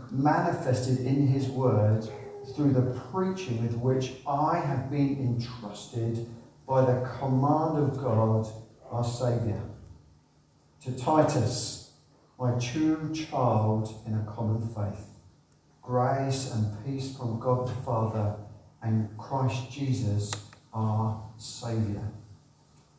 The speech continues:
If you're often familiar about how letters are written in that time, they would often start with sending who was the sender, then the recipient, and then a blessing. And we see that format. In fact, you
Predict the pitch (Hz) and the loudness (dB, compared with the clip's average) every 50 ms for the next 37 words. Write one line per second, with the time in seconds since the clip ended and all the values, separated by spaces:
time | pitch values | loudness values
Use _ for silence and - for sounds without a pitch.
0 | _ _ _ _ _ - - - 143 135 135 151 151 143 143 139 143 - 175 185 | _ _ _ _ _ -20 -6 -2 -2 0 4 8 10 12 12 12 10 10 6 6
1 | 185 185 - - - - 175 165 165 165 165 175 165 170 160 147 147 131 127 147 | 6 4 2 0 0 -2 0 6 8 8 8 8 8 8 8 6 6 8 8 8
2 | 143 143 147 147 135 - - 139 139 139 139 147 151 135 135 131 139 135 127 - | 8 8 8 6 4 4 2 2 2 4 6 6 6 6 6 6 6 6 4 4
3 | - - - - 127 123 - 113 117 117 123 131 131 - 160 165 165 - 147 143 | 2 -2 -4 -2 0 2 2 2 2 4 6 6 6 8 8 6 4 4 2 2
4 | 127 - - - 139 135 135 131 131 120 113 113 117 117 117 - - - - - | 2 2 2 2 4 6 6 6 6 4 4 2 2 2 2 -2 -4 -6 -10 -12
5 | - - 147 139 131 131 131 123 - 147 160 156 147 139 135 131 131 135 - - | -2 2 2 6 6 6 6 6 4 4 4 6 6 6 8 6 6 4 4 2
6 | - 120 117 113 110 110 - - - - - - - 196 185 - - 175 170 165 | 2 2 2 4 2 2 0 -2 -8 -10 -10 6 10 12 12 12 12 8 8 8
7 | 165 165 170 165 165 165 165 - - - 143 139 135 127 120 113 - - - - | 8 8 6 6 4 2 0 -2 -4 -2 -2 0 2 4 2 2 2 0 -2 -4
8 | - - 170 147 139 135 135 135 - - - - - - 127 127 123 127 123 127 | -2 0 2 2 4 4 4 4 2 0 -4 -8 -10 -2 2 6 6 8 8 8
9 | 123 127 127 127 127 131 127 123 120 120 120 120 120 123 - 123 131 139 151 139 | 8 8 8 8 6 6 6 4 4 4 6 6 4 4 4 2 4 6 6 6
10 | - - 123 110 107 110 123 127 131 135 - - - - 170 156 - - - - | 4 2 2 2 2 4 4 4 4 4 2 0 2 4 4 4 4 2 0 2
11 | 165 147 147 147 147 - - - - - 147 143 | 4 6 8 8 6 8 8 8 8 8 8 4